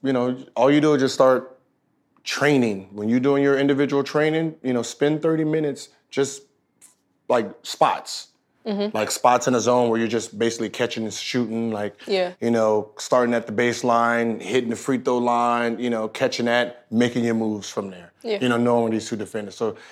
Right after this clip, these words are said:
Speaker 1: you're gonna have to, 'cause you gotta remember, you still got three more years of this. College, you know, if you're gonna go that route, you know, you still have, so you're gonna be faced with zones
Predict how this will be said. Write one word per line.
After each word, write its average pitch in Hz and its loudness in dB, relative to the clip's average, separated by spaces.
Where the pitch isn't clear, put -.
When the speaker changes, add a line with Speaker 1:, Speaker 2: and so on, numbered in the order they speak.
Speaker 1:
you're 131 2
gonna 139 2
have 127 2
to, 123 -2
'cause 127 -2
you 127 0
gotta 131 4
remember, 117 0
you 117 -2
still 113 -2
got 101 -2
three 92 -2
more 110 4
years 131 4
of 127 2
this. 160 2
College, 120 2
you 117 -4
know, 117 -2
if 117 -6
you're 120 -2
gonna 120 2
go 120 2
that 123 4
route, 117 2
you 127 2
know, 113 2
you 120 2
still 127 2
have, 127 0
so 151 2
you're 175 6
gonna 190 6
be 160 0
faced 151 2
with 107 -2
zones 123 2